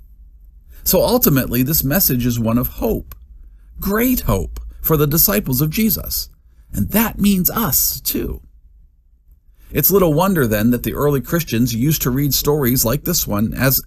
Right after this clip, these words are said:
allegories. Now, for early Christians, one of their favorite symbols for the church was a boat.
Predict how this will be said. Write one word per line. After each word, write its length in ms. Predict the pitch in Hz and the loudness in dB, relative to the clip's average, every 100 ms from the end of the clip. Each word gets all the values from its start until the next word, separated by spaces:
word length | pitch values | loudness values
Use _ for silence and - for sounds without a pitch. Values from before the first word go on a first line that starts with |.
| - | -4
allegories. 1000 | 190 180 123 104 78 - - - - - - _ _ - - - - | -2 -2 -2 -2 -4 -6 -10 -12 -12 -18 -20 _ _ -20 -20 -20 -2
Now, 340 | 120 127 90 - | 2 2 0 -4
for 220 | - 127 | -2 0
early 220 | 131 131 120 | 0 0 0
Christians, 600 | 202 220 - 95 101 - - - - | 0 0 -2 -4 -4 -6 -14 -18 -4
one 240 | 127 156 | 2 2
of 160 | 139 120 | 2 0
their 240 | 113 104 | -2 -2
favorite 800 | 98 - - - 160 208 123 - | -4 -4 -2 0 2 0 0 0
symbols 480 | - 127 107 92 101 | 2 4 4 2 -2
for 200 | - 98 | -2 -2
the 120 | 90 | -4
church 600 | 87 - 202 113 - - - - - - - - - | -2 0 0 0 -6 -12 -14 -20 -20 -20 -20 -20 -18
was 300 | - 92 92 | -8 -4 0
a 80 | 123 | 0
boat. 680 | 139 202 185 87 - - - | 0 0 0 -2 -8 -16 -16